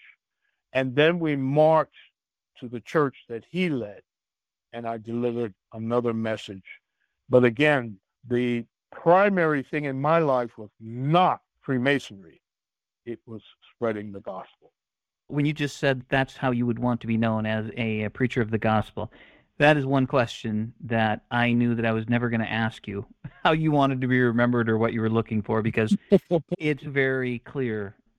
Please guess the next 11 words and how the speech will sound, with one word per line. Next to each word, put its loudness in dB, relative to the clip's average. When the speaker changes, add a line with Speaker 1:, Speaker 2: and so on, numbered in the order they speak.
Speaker 2:
what -2
your -2
goal 2
is. -6
And 4
I 2
wanna 2
tell 0
you, -2
I'm -2
just -6